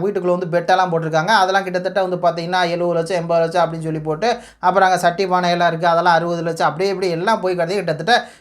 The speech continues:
எழுநூறு, எட்நூறு கோடி வந்து சேரும், சொத்து சேரும். அந்த, அந்த ஒரு வீடு வந்து எழுநூறு, எட்நூறு கோடி வந்து போகும் அப்படிங்கிற மாதிரி இந்த பீலா பீலா பாண்டியன் வந்து பேசினாலும் பேசுவான்.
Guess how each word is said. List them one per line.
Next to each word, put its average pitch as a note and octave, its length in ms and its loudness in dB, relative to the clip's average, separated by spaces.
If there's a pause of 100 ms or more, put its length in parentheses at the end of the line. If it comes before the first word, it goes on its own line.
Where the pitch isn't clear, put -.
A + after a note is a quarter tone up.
எழுநூறு, A#3 440 2
எட்நூறு F#3+ 340 0
கோடி G#3 220 4
வந்து F#3 200 0
சேரும், F3 320 -2
சொத்து D#3+ 320 -4
சேரும். D#3+ 360 0
அந்த, D3+ 160 2
அந்த D3+ 200 2
ஒரு D3 120 0
வீடு A3 260 2
வந்து G#3 220 0 (340)
எழுநூறு, G#3 380 4
எட்நூறு F3+ 340 0
கோடி G3+ 200 2
வந்து F#3 180 -2
போகும் F3 260 0
அப்படிங்கிற D#3+ 360 2
மாதிரி G3 220 2
இந்த F3 100 0
பீலா G#3 260 2
பீலா F3+ 260 0
பாண்டியன் E3 300 -2
வந்து E3 180 -4
பேசினாலும் E3+ 480 -4
பேசுவான். D#3 380 0